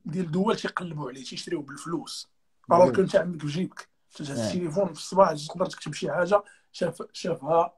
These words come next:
Speaker 1: عرام ديال البشر.
Speaker 2: آه. ولكن راه،
Speaker 1: مي-
Speaker 2: راه، اه، فوالا، هذا هو اللي، هذا هو اللي بغيت نقول لك. راه باش تحافظ على داك،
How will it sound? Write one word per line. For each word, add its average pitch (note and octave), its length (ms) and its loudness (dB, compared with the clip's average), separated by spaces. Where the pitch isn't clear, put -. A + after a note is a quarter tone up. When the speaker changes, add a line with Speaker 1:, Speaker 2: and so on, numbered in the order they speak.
Speaker 1:
عرام D3+ 360 -2
ديال A#2+ 120 -12
البشر. - 400 -20
Speaker 2:
آه. G#2+ 200 -2
ولكن F3+ 340 12
راه، F#3 140 12
Speaker 1:
مي- - 120 12
Speaker 2:
راه، D#3 200 8
اه، B2+ 260 2
فوالا، D3 440 10
هذا C3+ 120 6
هو F#3 180 10
اللي، F3 220 8
هذا D3 240 4
هو F#3+ 100 8
اللي G#3+ 100 8
بغيت D#3 140 6
نقول D3 280 4
لك. - 100 -6
راه C#3 80 0
باش G#3 180 0
تحافظ D#3+ 320 2
على D3+ 180 0
داك، C#3+ 280 -6